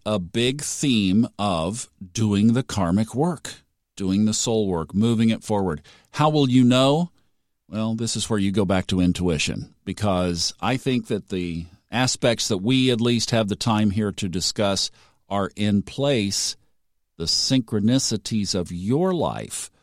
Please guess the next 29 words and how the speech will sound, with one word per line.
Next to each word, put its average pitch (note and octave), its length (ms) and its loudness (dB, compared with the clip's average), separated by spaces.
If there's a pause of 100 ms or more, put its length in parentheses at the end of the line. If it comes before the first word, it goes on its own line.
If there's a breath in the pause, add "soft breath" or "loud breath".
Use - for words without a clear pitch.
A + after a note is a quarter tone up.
(280)
will G2+ 200 0
bring G#2+ 600 2
about F#2+ 560 0
the G2+ 160 0
opportunities F#2 1040 0
for F#2+ 200 -4
you G#2 160 2
to G#2+ 180 -2
identify E2+ 880 -2 (380 soft breath)
and E2 180 -4
work B2 360 0
on C2 200 -2
the D#2 100 -2
things F2+ 340 0
that C#2+ 140 -4
you F2 100 0
need E2+ 240 0
to F2 80 -4
work F2 280 -4
on. B1 220 -6 (400 loud breath)
This A2+ 160 -2
is B2 140 0
also C3+ 320 2
why G#2+ 240 2
I G#2+ 80 2
think A2 240 0
it G2+ 120 0
is G2 140 0
so A#2+ 460 0